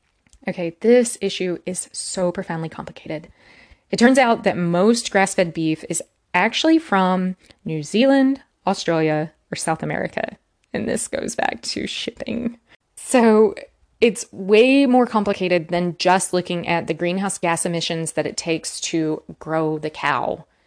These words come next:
that it takes to raise that cow. You also have to look at the greenhouse gas emissions for shipping that beef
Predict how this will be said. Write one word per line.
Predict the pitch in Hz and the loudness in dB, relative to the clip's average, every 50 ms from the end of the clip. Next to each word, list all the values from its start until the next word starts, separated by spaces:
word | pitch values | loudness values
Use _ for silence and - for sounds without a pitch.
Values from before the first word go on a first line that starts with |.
| _ _ | _ _
that | - 170 | 0 0
it | 160 127 | 0 0
takes | - - 180 - - - | 0 -4 -8 -6 -8 -8
to | - - 160 | -6 -6 -4
raise | 156 165 170 170 170 170 165 - | -2 -2 0 0 0 -2 -2 -4
that | - - - - - - | -4 -4 -4 -4 -6 -6
cow. | - - - - - - 139 - _ - - - _ _ - | -8 -6 -4 -4 -4 -4 -4 -6 _ -20 -20 -20 _ _ -4
You | 185 185 | 0 2
also | 175 185 - 247 240 | 2 2 4 4 4
have | 220 214 - | 4 4 2
to | 196 | 0
look | 196 185 175 - 156 | -2 -2 0 -2 -2
at | 147 | -4
the | 165 | -4
greenhouse | 156 165 165 170 170 160 - - | -4 -2 -2 -2 -2 -4 -4 0
gas | - 220 226 220 - | 2 4 4 4 2
emissions | 208 196 190 - - 170 170 165 - | 0 0 -2 -2 -4 -4 -4 -6 -6
for | - - 170 | -6 -6 -6
shipping | - - - - - 226 220 - 165 156 151 147 - - _ _ _ _ _ | -4 -2 0 2 4 4 4 2 0 -2 -2 -6 -10 -12 _ _ _ _ _
that | - - 165 156 - - | -2 0 0 0 0 -2
beef | 165 147 156 151 - - | -4 -4 -4 -6 -8 -10